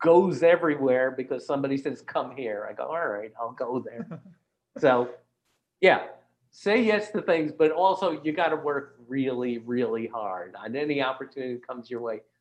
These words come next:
Speaker 1: Uh, work, work very, very hard.
Speaker 2: Oh, yeah. No, that's a consistent, you know, theme that we've seen throughout is, is there's no substitute for hard work, and there's no shortcut necessarily to get to where you wanna be.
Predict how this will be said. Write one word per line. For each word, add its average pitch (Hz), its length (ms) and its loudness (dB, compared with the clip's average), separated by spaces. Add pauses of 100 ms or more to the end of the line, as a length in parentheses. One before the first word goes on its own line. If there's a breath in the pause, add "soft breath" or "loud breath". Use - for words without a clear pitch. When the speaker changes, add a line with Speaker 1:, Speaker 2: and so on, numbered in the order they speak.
(600)
Speaker 1:
Uh, 113 420 -6 (800)
work, 170 520 -4 (500)
work 180 440 2 (140)
very, 131 480 4
very 110 420 0
hard. 92 460 -10 (720)
Speaker 2:
Oh, 127 80 -6
yeah. 107 240 -6 (240)
No, 180 160 0
that's 190 220 2
a 214 60 0
consistent, 170 600 -2
you 165 100 -2
know, 147 80 0
theme 143 200 -4
that 147 100 -2
we've 127 160 -6
seen 127 220 -8
throughout 113 320 -2
is, 104 220 -6
is 113 260 -6
there's 131 180 -4
no 160 120 6
substitute 147 480 2
for 139 120 0
hard 123 240 4
work, 113 300 2
and 117 260 -2
there's 123 140 0
no 135 100 2
shortcut 135 460 2
necessarily 123 400 0
to 110 60 -2
get 120 160 0
to 117 80 -6
where 107 80 0
you 107 100 -2
wanna 101 200 -2
be. 98 340 0